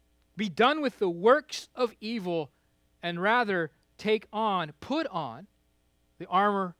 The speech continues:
of light, that which God provides. And our, our collect hits it right on the head. Lord, Lord Almighty God, give us grace. Give us grace to be done with evil and with sin. Give us grace to put upon ourselves the weapons of light,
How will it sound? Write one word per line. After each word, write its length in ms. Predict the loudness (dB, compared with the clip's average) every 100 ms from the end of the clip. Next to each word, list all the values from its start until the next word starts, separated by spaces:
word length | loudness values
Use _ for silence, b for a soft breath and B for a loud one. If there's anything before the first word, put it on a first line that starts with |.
| _ _ _ _ _
of 120 | -6
light, 360 | 0 0 0 2
that 200 | 2 2
which 200 | -2 2
God 320 | 4 6 4
provides. 600 | -4 -4 -2 -2 -6 -2
And 100 | 4
our, 120 | 4 B B
our 80 | 0
collect 460 | 4 4 4 2
hits 200 | 0 -2
it 80 | 2
right 180 | 4 6
on 100 | 4
the 100 | 2
head. 240 | 4 2 B B 4
Lord, 200 | 4 6
Lord 140 | 4
Almighty 300 | 4 4 4
God, 240 | 4 4 2
give 220 | 0 4
us 180 | 2 2
grace. 840 | -10 0 4 4 2 -2 -10 -16 _ _ _ _ _ _ _ _ _ -6
Give 200 | 0 2
us 200 | 2 -2
grace 520 | 4 6 6 2 -4
to 80 | -8
be 100 | -2
done 360 | 0 0 0
with 180 | -2 -4
evil 520 | -4 -4 -2 0 0
and 180 | -2 -4
with 160 | -4 -4
sin. 540 | -8 -2 0 0 -2 b b -4
Give 180 | 0
us 220 | 0 -2 -8 -16
grace 540 | -4 2 2 2 0 -6
to 120 | -10
put 180 | -6 -8
upon 360 | -2 0 4
ourselves 580 | 2 2 2 4 4 2
the 120 | -4
weapons 460 | 2 2 0 -6 -6
of 220 | -6 -4
light, 400 | 2 4 4